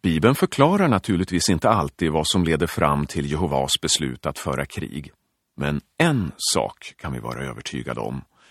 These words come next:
Jehova använder aldrig sin kraft till att förinta på ett orättvist, godtyckligt eller grymt sätt.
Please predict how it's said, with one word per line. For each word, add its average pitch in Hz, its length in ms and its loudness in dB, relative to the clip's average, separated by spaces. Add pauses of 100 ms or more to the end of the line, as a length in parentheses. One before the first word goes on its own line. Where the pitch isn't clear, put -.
(160)
Jehova 104 460 8
använder 107 580 6
aldrig 151 540 6
sin 127 180 2
kraft 95 420 2
till 87 160 -2
att 90 160 2
förinta 78 500 0
på - 140 -2
ett 85 100 -2
orättvist, 95 920 0
godtyckligt - 920 -4 (160)
eller - 160 0
grymt 120 500 0 (100)
sätt. - 220 -8